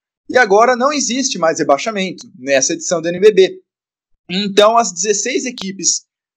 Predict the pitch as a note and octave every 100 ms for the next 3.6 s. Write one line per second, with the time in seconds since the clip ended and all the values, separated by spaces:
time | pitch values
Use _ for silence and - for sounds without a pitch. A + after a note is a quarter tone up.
0 | _ D3 C#3 C3+ A#3 A#3 G3+ E3+ - D#3
1 | - D#3 E3+ E3+ - A3 C4 - _ _
2 | _ A#3+ A3 - A#3 A3+ G#3 F#3+ F#3 F#3+
3 | - G#3 G#3 C3+ - -